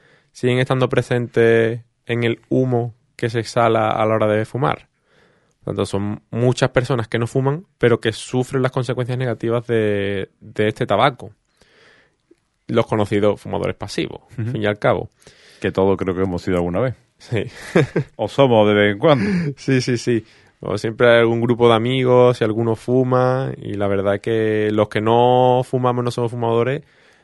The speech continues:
Speaker 1: eh,
Speaker 2: Da bastante coraje.
Speaker 1: nos da bastante coraje.
Speaker 2: Que nos inviten de gratis a fumar sin tener
Speaker 1: Hmm.
Speaker 2: interés.
Speaker 1: Pues en el año dos mil dieciséis,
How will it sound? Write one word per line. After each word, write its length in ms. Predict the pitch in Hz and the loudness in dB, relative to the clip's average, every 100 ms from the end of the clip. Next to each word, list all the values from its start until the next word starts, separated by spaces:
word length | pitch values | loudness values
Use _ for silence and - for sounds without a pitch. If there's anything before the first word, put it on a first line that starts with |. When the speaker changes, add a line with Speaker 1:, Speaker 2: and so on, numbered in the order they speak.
| - | -16
Speaker 1:
eh, 380 | - 117 113 110 | -6 -2 0 2
Speaker 2:
Da 80 | 110 | 4
bastante 380 | 107 104 104 98 | 2 0 -2 -2
coraje. 360 | 90 82 78 80 | -2 -2 -4 -8
Speaker 1:
nos 260 | 113 110 104 | -4 -2 0
da 80 | |
bastante 380 | 107 110 117 104 | 0 0 -2 -2
coraje. 260 | 101 95 95 | -2 -4 -4
Speaker 2:
Que 100 | 101 | -4
nos 180 | 95 95 | -4 -4
inviten 420 | 90 98 92 98 | -4 -4 -4 -4
de 100 | 98 | -2
gratis 340 | 92 92 92 | 0 0 -2
a 40 | 90 | -4
fumar 380 | 92 90 95 | -6 -4 -4
sin 160 | 92 87 | -6 -8
tener 520 | 85 82 85 85 82 | -8 -6 -4 -4 -6
Speaker 1:
Hmm. 40 | 95 | -10
Speaker 2:
interés. 380 | 85 - 73 _ _ _ _ _ - - - - - - - _ _ | -12 -14 -14 _ _ _ _ _ -20 -20 -20 -20 -20 -20 -20 _ _
Speaker 1:
Pues 1080 | - 123 120 120 117 113 117 - - - - - | 2 6 6 6 6 4 2 -4 -12 -12 -14 -4
en 160 | 120 | -2
el 120 | 117 117 | 2 2
año 240 | 127 139 | 2 2
dos 160 | 135 135 | 2 2
mil 320 | 139 139 135 | 0 0 0
dieciséis, 640 | 135 135 139 - 143 175 | 0 0 -2 -2 -2 -2